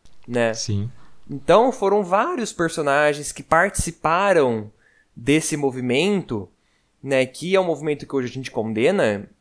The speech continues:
Speaker 1: mas que na época era comum. Não que tava, não que tava certo, "Ah, na época era comum, então vamos perdoar." Não, né?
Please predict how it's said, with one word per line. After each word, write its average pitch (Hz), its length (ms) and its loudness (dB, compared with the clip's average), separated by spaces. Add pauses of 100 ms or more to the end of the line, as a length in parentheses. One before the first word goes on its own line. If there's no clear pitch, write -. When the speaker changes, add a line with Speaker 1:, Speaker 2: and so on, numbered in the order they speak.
Speaker 1:
mas 123 220 -4
que 170 80 -10
na 156 100 2
época 156 420 2
era 170 260 4
comum. 104 500 -4 (580)
Não 131 260 0
que 233 140 -4
tava, 233 300 2
não 185 200 0
que 269 120 -6
tava 220 220 2
certo, 135 360 2
"Ah, 139 140 6
na 127 80 4
época 139 280 2
era 151 120 0
comum, 151 320 -4
então 180 240 -2
vamos 160 240 -2
perdoar." 160 440 0
Não, 101 360 -2 (480)
né? 110 300 -6